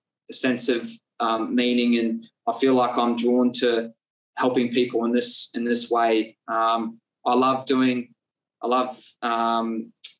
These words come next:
you know, doing all different types of sports. Um, I never really f-, found one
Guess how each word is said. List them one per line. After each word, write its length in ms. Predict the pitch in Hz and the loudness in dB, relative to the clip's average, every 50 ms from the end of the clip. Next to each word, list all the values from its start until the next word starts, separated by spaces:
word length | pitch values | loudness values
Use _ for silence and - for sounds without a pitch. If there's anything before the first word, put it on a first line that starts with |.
| _ _ | _ _
you 120 | - 123 120 | -6 -4 -2
know, 200 | 117 113 113 110 | -2 -2 -2 -2
doing 320 | 110 - 139 127 123 123 | -2 -2 0 0 0 2
all 200 | - 123 127 123 | 2 2 2 2
different 460 | 123 131 117 - - - 120 110 117 | 2 0 -2 -2 -2 -4 -4 -2 -2
types 240 | - 117 117 117 - | -2 -2 -2 -2 -2
of 80 | - - | -2 -4
sports. 500 | - - - 113 - - - - - 120 | -2 0 0 0 0 0 -2 -4 -2 -2
Um, 360 | 117 113 113 113 110 107 _ _ _ _ _ _ _ _ _ - | 0 0 -2 -2 -4 -8 _ _ _ _ _ _ _ _ _ -6
I 60 | - 123 | -2 0
never 220 | 139 139 143 143 | 2 2 4 4
really 200 | 139 139 135 131 | 4 4 4 2
f-, 300 | 131 - - - - - _ _ _ _ _ - - | 0 -4 -10 -12 -14 -14 _ _ _ _ _ -10 -4
found 280 | - 139 131 127 123 120 | -2 -2 0 -2 -2 -2
one 200 | 123 135 143 | 0 0 -2